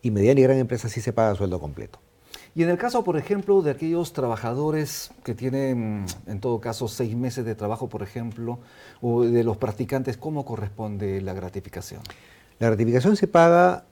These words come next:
Speaker 1: o, en función a, a un semestre completo laborado, ¿no?
Speaker 2: Ok.
Speaker 1: Julio a diciembre. Entonces, los empleadores, si tienen un trabajador que ingresó por lo menos el primero de julio, le van a tener que pagar un sueldo completo, en el caso de la, eh, mediana y gran empresa,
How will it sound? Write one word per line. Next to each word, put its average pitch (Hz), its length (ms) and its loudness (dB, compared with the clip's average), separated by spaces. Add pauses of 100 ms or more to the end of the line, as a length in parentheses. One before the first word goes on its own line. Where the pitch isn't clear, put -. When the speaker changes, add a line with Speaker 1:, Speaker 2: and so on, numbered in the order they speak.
(120)
Speaker 1:
o, 107 380 4
en 107 140 -2
función 139 480 6
a, 107 200 4
a 90 200 -2
un 117 140 0
semestre 117 420 0
completo 101 400 2
laborado, 80 480 2
¿no? 151 140 -6
Speaker 2:
Ok. - 80 -14
Speaker 1:
Julio 113 340 6
a - 20 10
diciembre. 80 500 0 (460)
Entonces, 104 580 0
los 101 300 0
empleadores, 107 840 4
si - 180 -10
tienen 104 200 0
un 117 80 -2
trabajador 113 380 2
que 107 80 -4
ingresó 92 280 -2
por 101 120 -2
lo 95 60 0
menos 104 180 -2
el 98 100 -2
primero 95 300 -2
de 107 60 2
julio, 123 480 2 (340)
le 98 100 2
van 113 160 6
a 110 40 0
tener 104 180 0
que 107 80 0
pagar 104 260 2
un 104 80 -2
sueldo 101 260 0
completo, 113 520 0
en 85 100 -8
el 78 80 -10
caso 95 260 -6
de 90 80 -2
la, 82 380 -4
eh, 78 320 -8
mediana 90 300 -4
y 92 40 -2
gran 95 160 -2
empresa, 127 480 0